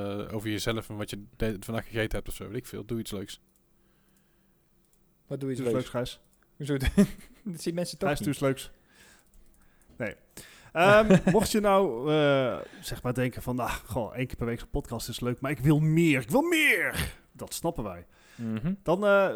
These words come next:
Speaker 3: z-, ga vooral
Speaker 2: Schuif
Speaker 3: even
Speaker 2: Leslie
Speaker 3: meedoen
Speaker 2: naar
Speaker 3: met
Speaker 2: voren
Speaker 3: onze
Speaker 2: en dan
Speaker 3: Discord. Die, eh, staat in de show
Speaker 1: Ja.
Speaker 3: notes. Een linkje. En, eh, daar zijn wij vol actief bezig. Krijg je ook meteen notificaties als, eh, als Leslie online gaat. Dat je geen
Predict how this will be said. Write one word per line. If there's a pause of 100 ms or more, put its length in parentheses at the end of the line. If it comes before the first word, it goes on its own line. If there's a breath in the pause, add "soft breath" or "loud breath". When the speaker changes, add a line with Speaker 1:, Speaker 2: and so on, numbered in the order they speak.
Speaker 3:
z-,
ga
vooral
Speaker 2:
Schuif
Speaker 3:
even
Speaker 2:
Leslie
Speaker 3:
meedoen
Speaker 2:
naar
Speaker 3:
met
Speaker 2:
voren
Speaker 3:
onze
Speaker 2:
en
dan
Speaker 3:
Discord. (960)
Die,
eh,
staat
in
de
show
Speaker 1:
Ja.
Speaker 3:
notes. (320)
Een
linkje. (320)
En,
eh, (120)
daar
zijn
wij
vol
actief
bezig.
Krijg
je
ook
meteen
notificaties
als,
eh,
als
Leslie
online
gaat. (300 soft breath)
Dat
je
geen